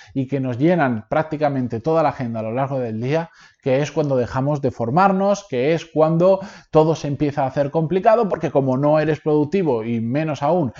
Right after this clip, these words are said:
eh, lo transmites hacia abajo, eh,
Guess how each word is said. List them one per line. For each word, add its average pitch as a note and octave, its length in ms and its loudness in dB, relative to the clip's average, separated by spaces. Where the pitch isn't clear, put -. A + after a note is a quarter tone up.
eh, G#2 200 -4
lo A2+ 160 -2
transmites A#2 560 -2
hacia B2+ 200 2
abajo, G3+ 460 6
eh, C3 260 0